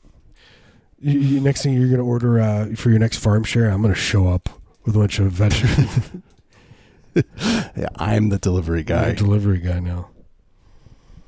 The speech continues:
Speaker 2: Um,
Speaker 1: Oh, uh, you know what? I, by the way, I just, I wanna mention that, uh,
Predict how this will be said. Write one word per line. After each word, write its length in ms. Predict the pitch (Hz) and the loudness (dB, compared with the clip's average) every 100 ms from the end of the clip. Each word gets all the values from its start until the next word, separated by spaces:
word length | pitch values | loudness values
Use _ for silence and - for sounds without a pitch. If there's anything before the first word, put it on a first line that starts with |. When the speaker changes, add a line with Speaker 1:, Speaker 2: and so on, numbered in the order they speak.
| - - - - - - - - - - | -20 -20 -20 -20 -20 -20 -20 -20 -20 -8
Speaker 2:
Um, 800 | 113 117 101 98 98 92 90 87 - _ - | -2 0 2 0 -2 -2 -4 -8 -16 _ -4
Speaker 1:
Oh, 180 | 147 151 | 0 0
uh, 40 | |
you 160 | 156 170 | 0 0
know 80 | 170 | 0
what? 140 | 175 | 0
I, 120 | 151 | -4
by 200 | - 156 | -4 0
the 60 | 156 | 2
way, 100 | 156 | 2
I 60 | 139 | 0
just, 120 | 135 | -2
I 80 | 131 | 0
wanna 200 | 135 131 | 0 2
mention 420 | 127 123 127 117 | 0 0 0 2
that, 160 | 120 107 | 0 2
uh, 340 | 104 101 | 2 2